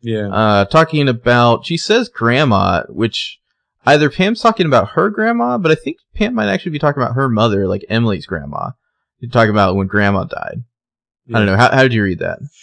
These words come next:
Speaker 1: Uh, I think she's talking about, I think Pam is talking about her mom because
Speaker 2: Yeah, that's what I, that's what I
Speaker 1: that's how
Speaker 2: read.
Speaker 1: parents tend to refer to.
Speaker 2: Mm-hmm.
Speaker 1: You know? Um, you know, she, she says that, you know, time really does help and shit does stop hurting after a while.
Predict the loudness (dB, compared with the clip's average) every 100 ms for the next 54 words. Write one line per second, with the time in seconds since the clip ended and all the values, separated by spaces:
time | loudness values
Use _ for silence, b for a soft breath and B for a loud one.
0 | b b 0 2 2 0 -2 -2 -4 -4
1 | -4 -4 -4 -6 -4 -4 -4 -6 -8 -8
2 | -6 -4 -4 -4 -6 -8 -12 -10 -10 -10
3 | -14 -20 -20 -8 0 2 4 2 4 2
4 | 2 2 -2 0 0 0 -2 -2 -4 -4
5 | -6 -8 -8 -6 -6 -6 -12 -14 -8 -2
6 | 0 0 -2 -8 -10 -4 -2 -2 -4 -8
7 | _ b b b b b -4 -2 0 -2
8 | -4 -6 -4 -2 0 -2 -2 -2 0 -2
9 | -6 -10 -6 -4 -2 -2 0 -2 -2 -2
10 | -2 -4 -6 -8 -10 -14 _ -8 -6 -4
11 | -4 -4 -6 -4 -6 -6 -8 -8 -8 -4
12 | -4 -2 -4 -4 -8